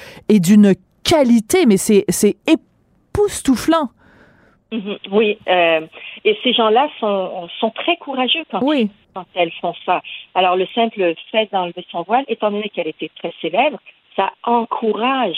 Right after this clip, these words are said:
Speaker 2: ça donne un engouement
Speaker 1: Oui.
Speaker 2: à la population pour dire qu'elle aussi, elle est avec nous. C'est une célébrité. C'est une femme de trente-huit ans qui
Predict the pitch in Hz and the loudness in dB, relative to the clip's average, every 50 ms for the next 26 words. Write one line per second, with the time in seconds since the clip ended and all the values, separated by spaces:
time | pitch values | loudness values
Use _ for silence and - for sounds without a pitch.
0 | - - - 185 180 180 220 226 220 208 190 180 190 196 196 196 185 170 214 233 | -8 -2 -2 -2 0 2 0 0 0 -2 -2 -2 0 0 0 -2 -2 -2 -2 0
1 | 254 277 247 247 247 208 180 170 170 - - 160 - - 185 165 165 156 160 - | 2 2 0 0 0 -2 -4 -6 -6 -8 -10 -10 -8 -8 -6 -6 -6 -8 -8 -10
2 | - - 262 262 - - 185 170 160 170 202 233 233 233 233 - - - - _ | -8 -6 -6 -6 -6 -8 -10 -10 -8 -4 0 0 0 -2 -2 -10 -16 -18 -18 _
3 | _ _ _ - - 208 202 202 - - - - 247 226 202 170 - - - 214 | _ _ _ -4 0 0 0 0 -2 -4 -4 -4 -4 -4 -6 -8 -10 -8 -6 -4
4 | 196 175 180 - - 175 165 160 151 - _ 262 311 - - 196 - 233 214 - | -4 -4 -6 -4 -4 -6 -4 -6 -10 -10 _ -16 -16 -16 -18 -10 -8 -8 -8 -4
5 | - 208 185 180 165 156 160 - _ - 233 277 311 - - _ 240 220 - - | -4 -2 -2 -2 -4 -4 -10 -14 _ -4 -4 -4 -4 -6 -12 _ -20 -20 -6 -2
6 | 330 349 349 294 214 - - 247 240 - - - - _ - 196 208 285 349 _ | -2 0 0 0 -4 -4 -6 -10 -12 -12 -16 -20 -14 _ 0 0 0 0 -4 _
7 | _ _ _ _ _ _ _ _ _ _ _ _ - - _ _ - - 220 220 | _ _ _ _ _ _ _ _ _ _ _ _ -12 -12 _ _ -8 -2 -2 0
8 | 233 254 | 0 -2